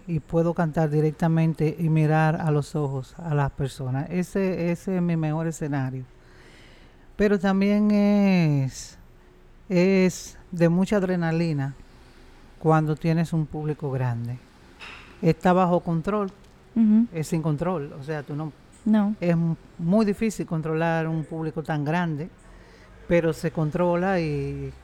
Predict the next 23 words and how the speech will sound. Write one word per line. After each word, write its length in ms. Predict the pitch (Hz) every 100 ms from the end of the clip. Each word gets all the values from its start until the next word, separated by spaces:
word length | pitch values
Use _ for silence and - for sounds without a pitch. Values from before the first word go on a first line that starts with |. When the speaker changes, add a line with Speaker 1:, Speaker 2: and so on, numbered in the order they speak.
| -
Speaker 1:
y 120 | - 156
si 280 | - 160
la 140 | 165 151
música 380 | 156 180 170 147
hace 160 | 151
su 140 | 143 139
trabajo 520 | 139 135 135 135 135
ella 220 | 131 127
sola. 460 | - 135 131 123 120
Si 200 | - 127
tenemos 680 | - 135 131 139 135 135 120 - - - - -
el 80 |
sonido 440 | 131 147 143 143 143
adecuado, 1080 | 139 135 151 160 170 170 165 151 147 143 135 135 - - - - - -
pues 580 | 147 139 135 131 123 113 - - -
también 840 | 170 147 139 147 151 151 143 139 151
es 460 | 160 151 151 143
maravilloso 840 | 151 147 147 143 151 147 139 143 131 - - - -
poner 320 | 156 147 151
a 80 | 156
todo 260 | 151 156 147
el 60 |
mundo 480 | 143 143 147 143 135